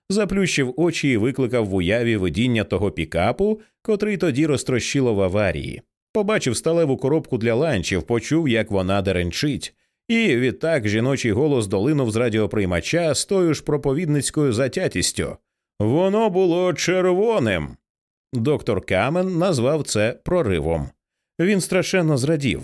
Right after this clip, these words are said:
Моя дружина не виказувала особливого ентузіазму, і поцілунок, яким вона приклалася мені до лоба, був радше формальним.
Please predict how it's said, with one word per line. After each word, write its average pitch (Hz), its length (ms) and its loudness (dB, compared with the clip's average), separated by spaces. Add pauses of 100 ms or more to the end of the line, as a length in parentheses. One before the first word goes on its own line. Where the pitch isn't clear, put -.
(460)
Моя 131 260 2
дружина 143 440 2
не 123 120 2
виказувала 123 600 2
особливого 127 580 2
ентузіазму, 135 760 0
і 104 60 2
поцілунок, 147 600 0
яким 131 340 0
вона 147 260 0
приклалася 127 640 0
мені 110 220 2
до 92 120 2
лоба, 196 340 2
був 156 300 0
радше 170 360 0
формальним. 110 800 -2